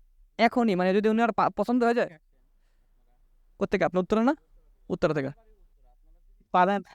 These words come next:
Speaker 2: এখন তো পারবো, আমি অফিসে পড়ি নাই, সেটা নিতে পারবো না। নিতে হলে কালকে নিতে হবে।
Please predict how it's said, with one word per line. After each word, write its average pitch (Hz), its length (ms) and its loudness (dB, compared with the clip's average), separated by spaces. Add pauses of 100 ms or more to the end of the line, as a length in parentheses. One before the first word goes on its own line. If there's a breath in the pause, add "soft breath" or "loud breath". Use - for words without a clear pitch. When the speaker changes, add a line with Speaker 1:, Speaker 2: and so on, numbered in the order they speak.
(180)
Speaker 2:
এখন 214 200 -2
তো 240 120 -8
পারবো, 220 160 0
আমি 214 160 0
অফিসে 170 320 -4
পড়ি 147 240 -2
নাই, 131 120 -2 (200)
সেটা 165 140 0 (760)
নিতে 135 360 0
পারবো 120 320 0
না। 95 40 -2 (400)
নিতে 156 220 -2
হলে 190 140 2
কালকে 156 300 2
নিতে 120 300 -2
হবে। 95 120 -8